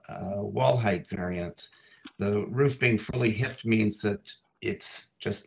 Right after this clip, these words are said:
not having any impact, even though we have a very small variance at the topmost por-, portion of the roof. Um, the wall height in this case, with a very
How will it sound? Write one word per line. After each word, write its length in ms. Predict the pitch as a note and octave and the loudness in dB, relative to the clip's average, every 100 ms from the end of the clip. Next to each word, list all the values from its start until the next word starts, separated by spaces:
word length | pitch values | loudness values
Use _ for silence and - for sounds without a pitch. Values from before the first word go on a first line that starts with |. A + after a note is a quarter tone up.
| - | -4
not 400 | G#2 G2+ G2+ G2 - | 0 2 2 -2 -8
having 440 | A2 G2+ G2 F#2+ | -4 -2 0 0
any 180 | F#2+ G2 | 0 0
impact, 420 | F#2+ G2+ F2+ G2 | 0 0 0 -2
even 200 | G#2 F#2+ | -2 -2
though 180 | F#2 F2+ | -2 -2
we 240 | F#2 F2 | -4 -4
have 260 | F#2 F2+ E2 | -2 -4 -4
a 80 | E2+ | -4
very 240 | F#2+ F2+ | -2 -4
small 500 | - G2+ F#2+ F#2+ - _ _ _ _ _ | -4 -2 0 -2 -6 _ _ _ _ _
variance 440 | A#2 A#2 A#2+ A#2+ A2+ | 2 4 4 2 0
at 120 | G2+ | -4
the 80 | - | -6
topmost 760 | - A2+ - G#2 A#2 G#2+ - | 0 2 2 2 0 0 -4
por-, 320 | - C#3 D3 - - _ | 0 2 2 0 -18 _
portion 460 | - A2+ - D3 C#3+ | -6 -4 -2 0 0
of 140 | C3 | 0
the 80 | C3+ | 0
roof. 360 | D3+ G3+ - _ _ _ _ _ - | 2 0 -2 _ _ _ _ _ -8
Um, 600 | A2 G#2+ G#2 G#2 G#2+ - - _ _ _ | -2 0 2 0 -2 -6 -14 _ _ _
the 120 | A#2 G#2+ | 2 4
wall 280 | A#2+ A#2+ | 8 8
height 280 | A2+ A2 G2+ | 6 2 2
in 200 | G#2 G2+ | 2 2
this 180 | G#2 - | 0 -2
case, 420 | - G2+ G2+ - | -2 -2 -2 -4
with 220 | - G2+ | -2 -2
a 60 | G2+ | -2
very 420 | G2+ G#2 G2+ G2 | -2 -2 -2 -4